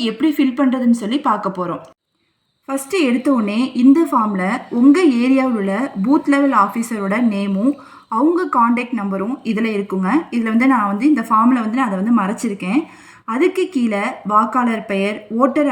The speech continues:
ஐ டி நம்பர், அட்ரஸ் இதெல்லாம் இருக்கும். அது மட்டும் இல்லாம வரிசை எண், பாகம் எண் மற்றும் பெயர், சட்டமன்ற தொகுதியோட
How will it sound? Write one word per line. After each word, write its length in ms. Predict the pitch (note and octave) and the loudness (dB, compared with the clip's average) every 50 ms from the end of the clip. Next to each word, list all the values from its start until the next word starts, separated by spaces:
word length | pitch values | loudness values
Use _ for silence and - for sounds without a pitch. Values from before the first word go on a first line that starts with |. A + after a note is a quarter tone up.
| G#3 | 0
ஐ 60 | F#3+ G3+ A3 | 0 0 2
டி 60 | A#3+ A#3 G#3+ | 2 0 0
நம்பர், 280 | F#3+ F#3+ F#3+ G3 G3+ G3+ - - G#3 | 0 0 -2 -2 -2 -4 -6 -4 -4
அட்ரஸ் 380 | G#3 G3+ G#3 C4 C#4 D4+ D4+ - B3 | -4 -2 -2 0 0 0 0 -2 -4
இதெல்லாம் 320 | G3 F#3+ G3 G#3 G#3+ G3+ F#3 | -4 -2 -4 -4 -4 -4 -4
இருக்கும். 320 | F3 E3+ - F3+ G3+ C4+ - - - - - - - - - _ - A3+ | -4 -4 -4 -2 -2 -2 -2 -2 -6 -20 -20 -20 -20 -20 -20 _ -10 -6
அது 100 | A#3+ C#4 F4 F#4 | -4 -2 -2 -2
மட்டும் 240 | F#4+ D4 F#4 F4+ E4 C#4+ | -2 -2 0 0 0 0
இல்லாம 360 | B3 G#3+ G3+ G3+ G3 G3 A3+ C#4+ D#4 D4+ - A3+ G3 | -2 -2 -4 -4 -4 -4 -4 -4 -6 -6 -8 -6 -4
வரிசை 360 | G3+ G3 G#3 B3 A#3+ - C4+ A#3 G#3+ G#3 | -2 -2 -2 -2 -2 -4 -4 -2 -2 0
எண், 100 | A3+ C#4 D4+ - - G#3+ G#3+ | 0 0 0 -2 -2 0 2
பாகம் 380 | G#3 G#3+ A3+ C4+ C#4+ C#4 C4 C4 B3+ | 2 4 2 2 2 2 2 2 2
எண் 120 | B3+ C4 B3+ A3+ | 2 2 2 0
மற்றும் 300 | G3+ F#3+ - A#3 A#3+ A#3+ A#3+ | -2 -4 -2 0 0 0 0
பெயர், 320 | G#3 F#3 F#3+ G3 G#3 D4+ - - - - - _ _ - | 0 -2 0 0 0 -2 -4 -8 -12 -20 -20 _ _ -8
சட்டமன்ற 520 | A#3 - - F4 E4+ F4 F#4 D4+ F4+ F4 - D#4 | -8 -6 -2 0 2 4 4 2 0 0 -2 -2
தொகுதியோட 400 | B3 B3+ B3 A#3+ A#3 A3 G3+ | -4 -4 -2 -2 -2 -4 -4